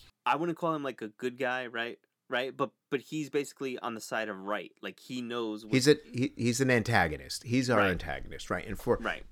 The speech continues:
Speaker 2: and, and as all good antagonists, really great, great antagonists is you understand their motivations.
Speaker 1: Right.
Speaker 2: There's a
Speaker 1: Right.
Speaker 2: motivation other than mustache twirling.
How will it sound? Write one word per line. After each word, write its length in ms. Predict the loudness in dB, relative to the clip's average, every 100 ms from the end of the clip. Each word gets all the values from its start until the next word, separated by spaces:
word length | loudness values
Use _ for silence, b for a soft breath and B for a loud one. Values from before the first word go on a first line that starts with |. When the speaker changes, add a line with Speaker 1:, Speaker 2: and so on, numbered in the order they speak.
| -2
Speaker 2:
and, 160 | -2 2
and 240 | 2 2 2
as 180 | 2 2
all 340 | 4 8 8
good 200 | 6 4
antagonists, 1080 | 4 0 2 4 4 0 -2 -4 -4 -6 -8 b b b
really 180 | 0 0
great, 440 | 4 6 4 2
great 220 | 4 4 4
antagonists 800 | 0 -2 -2 -2 -4 -6 -8 -8
is 420 | -4 -2 -4 -8 -12 b b
you 540 | -14 -6 -2 0 0 -4 _ _
understand 1000 | 6 8 10 8 6 2 4 4 6 4
their 140 | 4 4
motivations. 920 | 4 4 2 0 -4 -6 -8 -10 -8
Speaker 1:
Right. 200 | -4 -6 -8 _ 2
Speaker 2:
There's 180 | 2 4
a 60 |
Speaker 1:
Right. 80 | 4
Speaker 2:
motivation 800 | 6 6 6 8 8 6 0 -2 0
other 260 | 2 2
than 240 | 2 2 2
mustache 540 | 0 -2 -4 -6 -8
twirling. 420 | -6 -8 -8 -14